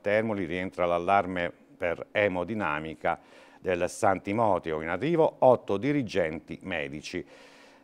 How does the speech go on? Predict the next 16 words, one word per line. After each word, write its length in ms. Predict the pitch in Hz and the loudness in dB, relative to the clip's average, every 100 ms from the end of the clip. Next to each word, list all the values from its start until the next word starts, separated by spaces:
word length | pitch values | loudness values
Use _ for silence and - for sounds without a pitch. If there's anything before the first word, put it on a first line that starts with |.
| _ _ | _ _
Si 100 | - | 0
parla 200 | 127 151 | 4 8
anche 280 | 165 156 156 | 6 8 6
dell'Università 720 | 151 151 151 147 147 143 156 | 6 4 4 4 2 4 6
del 120 | 156 | 6
Molise, 400 | 151 160 185 160 | 6 2 2 4
aperte 360 | 156 160 139 139 | 6 6 4 2
le 80 | 135 | 2
immatricolazioni 920 | 135 127 113 127 135 127 156 156 135 | 2 0 0 2 2 2 2 4 4
e 20 | |
iscrizioni, 720 | 120 - 135 - 175 185 185 | 0 -2 -8 0 4 4 2
si 180 | - 139 | -2 2
arricchisce 640 | 135 139 156 95 76 - | 4 4 -2 -8 -8 -6
intanto 380 | 107 78 73 85 | -6 -4 -6 -2
l'offerta 680 | 147 147 - 62 57 - 73 | 0 0 -2 -8 -8 -8 -4
formativa. 720 | - 151 151 143 98 64 - | 2 4 4 2 0 -6 -12